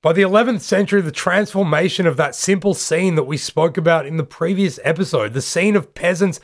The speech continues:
and beasts of burden together working the land, had begun to show major social ramifications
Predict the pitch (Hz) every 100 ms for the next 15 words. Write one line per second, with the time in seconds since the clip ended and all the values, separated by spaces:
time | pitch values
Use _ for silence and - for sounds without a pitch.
0 | _ _ 185 165 - 185 196 190 135 -
1 | 151 175 175 139 - _ 175 139 196 202
2 | 175 202 - 180 143 151 190 196 185 143
3 | _ _ - 160 175 135 190 214 196 -
4 | 185 196 185 131 135 165 185 180 - 185
5 | 190 180 156 165 165 - - 151 165 -
6 | 156